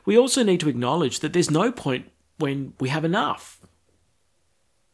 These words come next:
If faith is a friendship, then there's no point at which we can say that it's accomplished or it's finished.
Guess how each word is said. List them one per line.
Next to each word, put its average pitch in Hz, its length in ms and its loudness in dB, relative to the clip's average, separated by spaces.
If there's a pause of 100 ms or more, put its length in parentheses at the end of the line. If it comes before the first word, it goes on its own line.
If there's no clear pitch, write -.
(840)
If 170 140 0
faith 226 440 0
is 185 160 4
a 165 60 0
friendship, 190 560 -2 (260)
then 214 160 0
there's 214 180 2
no 202 200 2
point 196 260 0
at 147 140 -4
which 156 180 -4
we 151 100 0
can 131 120 -4
say 127 260 0
that 117 180 -6 (260)
it's - 160 0
accomplished 123 600 -4
or 117 300 -4
it's - 180 -4
finished. - 580 -6